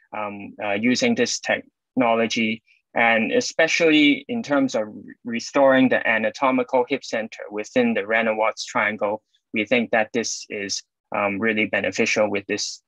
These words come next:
technology. Even if we compare the surgeon's experience with, uh, a surgeon who just picked up using the robots, we can see that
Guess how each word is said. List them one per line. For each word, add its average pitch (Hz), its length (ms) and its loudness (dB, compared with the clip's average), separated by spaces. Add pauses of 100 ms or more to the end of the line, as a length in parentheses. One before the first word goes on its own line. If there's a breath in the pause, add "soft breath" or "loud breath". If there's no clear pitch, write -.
technology. 95 640 -4 (840 loud breath)
Even 170 420 4
if 131 200 0
we 123 260 4
compare 151 480 2
the 120 180 -2
surgeon's 151 540 0
experience 160 920 -2 (260)
with, 107 240 -8 (160)
uh, 101 400 -2 (160)
a 104 400 0
surgeon 135 540 2
who 127 160 0
just 131 340 0
picked 135 220 -4
up 123 160 0
using 127 320 -2
the 110 100 -6
robots, 143 600 0 (440)
we 139 100 -2
can 139 200 -4
see 160 240 -2
that 147 260 2